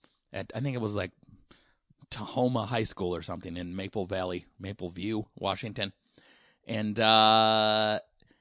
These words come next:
yeah, he teaches a class called, I, I don't know what it was called, Comedic Lit or something, but they talk about stand-up comedy. And he asked if I would come talk to his class, and I have trouble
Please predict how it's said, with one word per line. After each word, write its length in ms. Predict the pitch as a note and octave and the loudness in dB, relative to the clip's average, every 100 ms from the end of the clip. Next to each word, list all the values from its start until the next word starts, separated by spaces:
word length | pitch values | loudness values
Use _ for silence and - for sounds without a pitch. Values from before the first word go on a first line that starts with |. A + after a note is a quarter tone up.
| _ _ | _ _
yeah, 160 | F#3+ A#3 | 2 4
he 160 | F3 | 2
teaches 400 | D#3+ G3 F3+ D#3+ | 2 2 2 0
a 60 | D#3 | -2
class 580 | - E3+ G3 C#3+ - - _ | -4 -2 0 0 -2 -12 _
called, 320 | B2+ B2 A#2+ | -2 -2 -2
I, 300 | A2 A#2 G#2+ | -2 0 0
I 40 | C3+ | 0
don't 80 | |
know 120 | D#3 D3 | 0 0
what 60 | |
it 40 | A#2+ | 0
was 100 | - | -2
called, 300 | A2 F2+ - | -4 -4 -4
Comedic 400 | C#3+ D3+ D#3 - _ | -2 0 -2 -4 _
Lit 360 | G#2+ C3+ D3 - | -2 0 0 -2
or 120 | F#2 | -4
something, 440 | - F2+ G#2 A#2+ - | -4 -6 -6 -8 -6
but 120 | B2+ | -4
they 100 | C#3 | -4
talk 240 | - C3 C3 | -2 -2 0
about 160 | A#2 | -4
stand-up 360 | - A#2+ G#2+ G2 | -4 -6 -6 -8
comedy. 400 | G#2+ G#2+ F#2 F2 _ _ _ _ _ _ _ _ _ _ _ _ _ _ - | -10 -8 -8 -10 _ _ _ _ _ _ _ _ _ _ _ _ _ _ -14
And 160 | G#2+ G2 | -12 -10
he 200 | G#2 F2+ | -6 -4
asked 240 | G2 G2 | -6 -8
if 80 | G2 | -8
I 100 | F#2 | -6
would 140 | F#2 | -8
come 180 | G2 G2 | -10 -12
talk 240 | F#2+ G2 - | -8 -10 -8
to 120 | F2+ | -12
his 120 | F2+ | -14
class, 480 | - G2 F#2+ G2 - | -8 -4 -2 -4 -8
and 160 | E2+ - | -12 -2
I 340 | D3 C#3+ C#3+ - | 0 0 -4 -6
have 200 | D#3 - | -12 -10
trouble 560 | - - G#2+ A2 G#2 | -10 -2 -2 0 -4